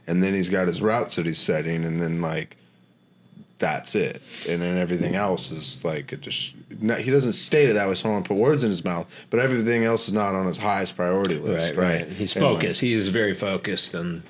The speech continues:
Speaker 2: uh,
Speaker 1: Yeah, and you can tell that he doesn't, he's not missing some other things, right?
Speaker 2: Mm-hmm.
Speaker 1: And the, and how you can be a climber and be in that community.
Speaker 2: Right, right.
Speaker 1: Right.
Speaker 2: No, that,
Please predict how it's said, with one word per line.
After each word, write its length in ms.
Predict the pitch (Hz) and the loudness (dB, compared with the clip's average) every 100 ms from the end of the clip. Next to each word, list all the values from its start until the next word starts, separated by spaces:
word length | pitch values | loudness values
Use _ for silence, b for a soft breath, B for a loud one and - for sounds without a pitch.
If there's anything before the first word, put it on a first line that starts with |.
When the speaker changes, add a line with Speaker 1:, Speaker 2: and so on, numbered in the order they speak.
| - | -4
Speaker 2:
uh, 40 | |
Speaker 1:
Yeah, 380 | 123 104 80 64 | 0 2 0 -2
and 120 | 113 | 0
you 80 | 131 | 0
can 120 | 131 | 0
tell 240 | - 135 120 | 2 4 4
that 240 | 113 95 | 2 2
he 80 | 113 | 2
doesn't, 300 | 110 110 101 | 2 2 0
he's 160 | 101 110 | 0 0
not 180 | 104 | 0
missing 400 | 101 113 - 107 | 0 0 0 0
some 220 | 87 98 90 | 0 0 -2
other 180 | 82 | -2
things, 480 | 80 82 80 82 - | -6 -8 -10 -10 -4
right? 220 | 107 95 | -2 0
Speaker 2:
Mm-hmm. 120 | 87 82 | -2 -2
Speaker 1:
And 180 | 87 85 | -2 -4
the, 200 | 82 67 B B 76 | -4 -8 B B -4
and 140 | 110 | -2
how 280 | 90 101 101 | -2 0 0
you 180 | 98 92 | 0 0
can 240 | 92 87 | -2 -4
be 320 | 80 104 98 | -4 -2 0
a 40 | 87 | 0
climber 540 | - 92 85 82 82 | -2 -2 -2 -4 -4
and 100 | 82 | -6
be 140 | 80 76 | -6 -8
in 80 | |
that 160 | 71 - | -10 -14
community. 480 | - 78 71 71 95 | -12 -10 -10 -8 -4
Speaker 2:
Right, 320 | 90 82 85 - | -4 -4 -6 -10
right. 240 | 95 92 - - B | -8 -8 -10 -16 B
Speaker 1:
Right. 200 | 76 90 B B _ _ _ | -16 -16 B B _ _ _
Speaker 2:
No, 720 | 113 98 92 95 90 90 92 | -10 -4 -4 -2 -2 -4 -4
that, 140 | 113 | -6